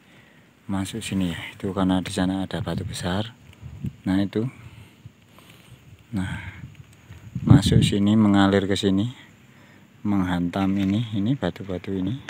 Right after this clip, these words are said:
Nah, itu kan di-, terlihat dari situ ya. Masuk sini. Nah, ini jalur alternatif ya. Anda kalau dari Lumajang ke Malang maupun dari Malang ke Lumajang se-,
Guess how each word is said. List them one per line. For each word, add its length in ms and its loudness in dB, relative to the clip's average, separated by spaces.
Nah, 160 -4
itu 240 -8
kan 160 -4
di-, 320 -8
terlihat 480 0
dari 160 0
situ 400 -4
ya. 80 -8
Masuk 400 -2
sini. 320 0
Nah, 240 0
ini 160 4
jalur 400 -2
alternatif 960 -2
ya. 160 -4
Anda 480 10
kalau 560 8
dari 320 4
Lumajang 960 0
ke 80 0
Malang 540 2
maupun 580 -2
dari 160 -2
Malang 400 0
ke 80 0
Lumajang 560 2
se-, 160 -6